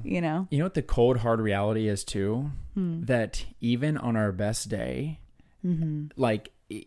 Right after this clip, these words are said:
Speaker 2: even if we have, like, jewels and
Speaker 1: Yeah.
Speaker 2: gems and cars and houses and
Speaker 1: Mm-hmm.
Speaker 2: super attractive, fun, generous spouses, and we have
Speaker 1: Mm-hmm.
Speaker 2: all this stuff, right?
Speaker 1: Yeah.
Speaker 2: That still pairs in,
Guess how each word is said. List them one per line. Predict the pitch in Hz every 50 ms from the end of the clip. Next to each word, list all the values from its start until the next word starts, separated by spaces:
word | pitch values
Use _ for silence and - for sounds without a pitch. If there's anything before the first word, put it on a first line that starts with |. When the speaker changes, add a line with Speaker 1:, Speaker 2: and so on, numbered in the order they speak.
| _
Speaker 2:
even | - 143 139 135 147 151
if | 143 135 - 131
we | 127 123
have, | 110 110 98 107 107 101 95
like, | 101 101 95 90 - - - - 123 107
jewels | 95 107 120 117 110 101 92 - - 101 -
and | 104 107 110 107 98
Speaker 1:
Yeah. | 104 101 107 101 92 92 87
Speaker 2:
gems | 90 90 92
and | 107 110 110 -
cars | - - - 120 113 110 101 92 98 98 -
and | 110 104
houses | 98 - - 123 117 110 110 - - 98 92 98 98 - -
and | - - - 160
Speaker 1:
Mm-hmm. | 156 156 156 - - - - -
Speaker 2:
super | - - - - - 143 - - 139
attractive, | - 120 - - 113 110 - - 113 101
fun, | - - - 113 110 110 110 107 107 110 107 101
generous | - 123 113 107 104 101 98 -
spouses, | - - - - 107 104 101 101 - - 101 95 98 110
and | 110
we | 107
have | 98 95
Speaker 1:
Mm-hmm. | 90 85 87 87
Speaker 2:
all | - 127 123 123
this | 123 113 104 -
stuff, | - - - - 95 - - - - -
right? | 95 95 92 -
Speaker 1:
Yeah. | - - - 190 185 - - - - - - - - -
Speaker 2:
That | 131 131 143 -
still | - - - 143 135 127
pairs | - - - - - 127 123 123 123 113 110 107 -
in, | - 107 110 104